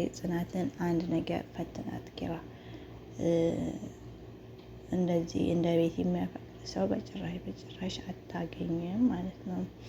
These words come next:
ያው ነገሩን እናንተ አትወዱም እንደዛ የሚያፈቅራችሁን ሰው አለ አይደለ? ከላይ ከላይ እንትን የሚላችሁን ሰው ነው የምትወዱት ወንዶች ስትባሉ ነው ማለት ነው።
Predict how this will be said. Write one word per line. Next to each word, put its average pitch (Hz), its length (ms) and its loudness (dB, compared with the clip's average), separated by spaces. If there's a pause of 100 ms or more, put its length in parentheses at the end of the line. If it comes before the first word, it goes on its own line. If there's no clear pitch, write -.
(540)
ያው 185 200 2 (100)
ነገሩን 190 460 6
እናንተ 185 300 8
አትወዱም - 460 -4
እንደዛ 165 320 2
የሚያፈቅራችሁን 175 920 -2
ሰው - 180 -8 (680)
አለ 247 180 6
አይደለ? 214 320 4 (100)
ከላይ 240 300 6
ከላይ 240 320 4
እንትን 226 280 6
የሚላችሁን 226 760 2
ሰው - 180 2
ነው - 140 2
የምትወዱት - 600 2
ወንዶች 220 380 0
ስትባሉ 220 560 -2 (100)
ነው 277 180 10
ማለት 220 320 4
ነው። 349 160 6